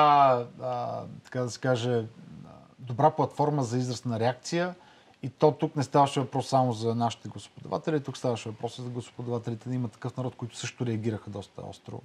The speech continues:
голяма част от тях. И това предизвика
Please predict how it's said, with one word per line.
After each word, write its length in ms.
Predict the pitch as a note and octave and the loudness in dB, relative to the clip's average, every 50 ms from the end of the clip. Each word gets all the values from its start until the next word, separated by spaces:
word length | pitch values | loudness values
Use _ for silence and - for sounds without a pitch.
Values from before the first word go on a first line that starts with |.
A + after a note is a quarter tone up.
| B2+ - - - A2+ | -16 -18 -14 -8 -2
голяма 300 | A2+ G#2+ G#2 G#2 G#2 - | 2 2 2 2 2 -2
част 260 | - G2 - - - | -8 -10 -14 -14 -14
от 60 | - | -8
тях. 200 | - A#2 C3 C3+ - _ _ - - - - - - - - _ - | -6 -4 -4 -6 -8 _ _ -20 -20 -20 -20 -20 -20 -20 -18 _ -4
И 100 | C#3 B2 | -4 0
това 220 | - - D3+ D3 - | 4 4 4 4 4
предизвика 1000 | D#3+ D3 C#3 C#3 B2+ B2+ D3+ C#3+ - - C#3+ C#3+ C#3 C#3 C3+ C3+ C3+ C3 C3 | 2 2 2 2 2 2 2 2 2 4 4 6 6 8 8 8 6 6 4